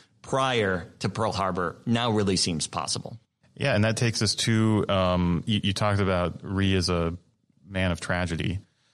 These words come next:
Speaker 2: Uh, that takes us to the, the, the, the, where you end the story, at least, uh, at least this part of the story, and that's the division of Korea. So ultimately, why didn't the U S endorse his vision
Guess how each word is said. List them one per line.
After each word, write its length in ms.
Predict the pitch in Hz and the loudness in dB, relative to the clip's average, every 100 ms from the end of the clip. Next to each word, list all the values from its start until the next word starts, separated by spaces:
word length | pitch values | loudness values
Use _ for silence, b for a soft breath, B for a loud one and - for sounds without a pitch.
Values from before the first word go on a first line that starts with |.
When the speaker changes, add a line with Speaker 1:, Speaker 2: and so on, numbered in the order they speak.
| b b | b b
Speaker 2:
Uh, 120 | 101 | 2
that 140 | 110 | 2
takes 240 | 123 131 117 | 2 0 2
us 120 | - | 0
to 580 | - 117 110 110 107 107 | 0 2 4 4 2 0
the, 680 | 98 95 98 95 92 92 - - _ | 0 2 2 4 4 2 -2 -10 _
the, 280 | - 95 - - 101 | -4 -2 -2 -8 -6
the, 320 | 95 92 87 - _ _ 78 | 0 0 0 -4 _ _ -8
the, 220 | 101 - - | -2 -2 -4
where 160 | 107 104 | 0 2
you 180 | 110 120 | 4 4
end 120 | 92 | 4
the 60 | |
story, 300 | 87 92 87 | 2 2 2
at 60 | 80 | 0
least, 400 | 85 113 - - | 0 0 -2 -2
uh, 140 | 92 73 | 0 0
at 100 | 87 | 0
least 200 | 92 - | 0 0
this 140 | 98 | -2
part 180 | - 90 | -2 -2
of 40 | |
the 60 | 80 | -2
story, 380 | - 82 85 104 B B B | -2 -2 -2 -2 B B B
and 160 | 101 104 | -2 2
that's 180 | 110 - | 2 2
the 100 | 101 | 0
division 640 | 95 98 92 92 85 82 - _ b - | 2 2 2 2 2 0 -6 _ b -4
of 180 | 98 90 | -2 -2
Korea. 480 | - 90 87 50 - | -2 0 2 0 -2
So 300 | - 113 104 | 0 2 4
ultimately, 340 | 135 165 170 117 | 2 2 2 4
why 160 | 117 | 4
didn't 300 | 120 131 127 | 4 4 4
the 100 | 104 | 4
U 180 | 98 101 | 2 4
S 160 | 98 92 | 2 2
endorse 480 | 85 90 104 95 | 0 2 0 0
his 180 | - 98 | 0 0
vision 480 | 87 98 90 71 90 | 0 0 0 0 -4